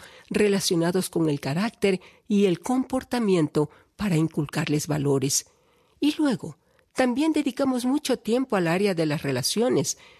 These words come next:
porque nos tocaba lidiar mil veces al día con la rivalidad entre hermanos.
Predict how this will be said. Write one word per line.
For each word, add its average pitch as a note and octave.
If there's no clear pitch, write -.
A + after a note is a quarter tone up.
porque G#3+
nos G3
tocaba D4+
lidiar B3
mil B3
veces G#3+
al D#3+
día G#3
con F#3
la E3
rivalidad E3
entre E3
hermanos. E3+